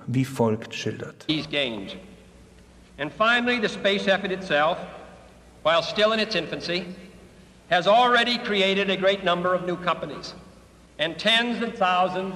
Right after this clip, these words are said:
Speaker 2: of new jobs. Space and related industries are generating new demands in investment and skilled personnel. And this city, and this state, and this region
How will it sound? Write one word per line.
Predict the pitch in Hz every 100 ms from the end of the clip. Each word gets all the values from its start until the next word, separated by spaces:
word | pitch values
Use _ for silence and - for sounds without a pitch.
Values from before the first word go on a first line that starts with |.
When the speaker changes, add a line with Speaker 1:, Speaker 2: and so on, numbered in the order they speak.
| 190 - -
Speaker 2:
of | 165
new | 165 175
jobs. | 170 156 139 135 - - - - - - - - - -
Space | - 220 233 247 226
and | 202 190
related | 196 214 214
industries | 190 - - - - - - - - - - - -
are | 156
generating | 165 214 240 233 226 226 214
new | 233
demands | 226 208 196 156 131 113 - - -
in | 139
investment | 143 123 190 190 220 202 - - - - -
and | 143
skilled | 143 - 190 196 190
personnel. | 190 185 170 170 147 113 - - - - - -
And | 131 143 139
this | 196
city, | 185 208 180 104 - - - - - -
and | 151 151
this | 196
state, | - 202 190 190 190 - - - -
and | 151 160
this | 160 190
region | 185 185 175